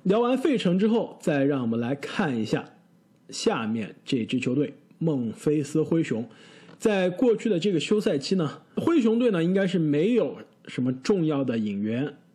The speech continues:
阵容中呢失去了这个约什·杰克逊。在选秀大会上呢，也是选到了两个相对不错的年轻人，一个是戴斯蒙德·贝恩，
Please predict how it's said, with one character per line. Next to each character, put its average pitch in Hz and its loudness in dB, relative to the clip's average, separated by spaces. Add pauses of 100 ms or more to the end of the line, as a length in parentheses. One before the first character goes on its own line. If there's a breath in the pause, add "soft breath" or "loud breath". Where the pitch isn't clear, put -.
(160)
阵 220 2
容 202 2
中 214 2
呢 175 0
失 196 -2
去 175 2
了 113 -6
这 110 -10
个 107 -6
约 180 2
什· 175 -2
杰 170 0
克 208 2
逊。 196 0 (1200)
在 143 2
选 127 0
秀 175 0
大 165 0
会 135 0
上 117 -4
呢， 104 -8 (360 loud breath)
也 117 -2
是 147 2
选 110 -2
到 151 -2
了 123 -2
两 104 -4
个 110 -4
相 156 -4
对 165 2
不 139 0
错 175 -2
的 131 0
年 113 0
轻 175 -2
人， 139 -4
一 120 -4
个 131 0
是 123 -2 (120)
戴 151 0
斯 147 -4
蒙 147 0
德· 139 0
贝 135 -2
恩， 160 -2